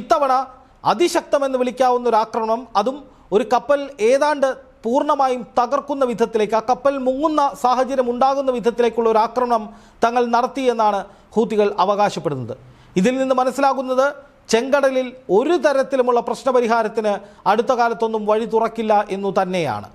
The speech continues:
കാരണം എത്ര ദിവസമായി ഹൂത്തികൾക്ക് നേരെ ആക്രമണങ്ങൾ ഉണ്ടാകുന്നു, എത്ര മാസമായി ഹൂത്തികൾ ചെങ്കടലിൽ ഉപരോധം ഏർപ്പെടുത്തുന്നു, പക്ഷേ ശാശ്വതമായ പരിഹാരം ഇന്നും അകലെയാണ്. അത് തെളിയിക്കുന്നത് ഹൂത്തികൾ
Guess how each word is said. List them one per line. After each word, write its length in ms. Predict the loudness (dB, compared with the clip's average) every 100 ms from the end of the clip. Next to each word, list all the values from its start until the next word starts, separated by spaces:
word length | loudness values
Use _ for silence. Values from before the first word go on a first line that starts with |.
| -20 -20 -8 0
കാരണം 280 | 2 2 0 -2
എത്ര 200 | 0 0 2
ദിവസമായി 460 | 0 2 2 2 0
ഹൂത്തികൾക്ക് 420 | -4 0 0 0 0
നേരെ 140 | 2 2
ആക്രമണങ്ങൾ 420 | 0 -2 0 0 0
ഉണ്ടാകുന്നു, 380 | 2 0 0 -4 -8 -16 -2 0
എത്ര 160 | 2 0 2
മാസമായി 520 | 2 2 2 2 0 -2 -6
ഹൂത്തികൾ 320 | -4 0 0 0
ചെങ്കടലിൽ 480 | 0 0 0 -2 -4 0
ഉപരോധം 420 | 4 4 2 0 -2
ഏർപ്പെടുത്തുന്നു, 480 | -2 -2 -2 -2 -2 -6 -20 -20 -2
പക്ഷേ 180 | -2 0 0
ശാശ്വതമായ 600 | 0 -2 -2 0 2 0 -2
പരിഹാരം 420 | 0 2 2 -2 -10 -20 -2 0
ഇന്നും 260 | 2 0 -2 0 0
അകലെയാണ്. 460 | 2 0 0 -4 -14 -20 -8 -2
അത് 80 | 0 2
തെളിയിക്കുന്നത് 580 | 2 0 0 0 2 2 -2 -12 -20 -2
ഹൂത്തികൾ 320 | 0 2 0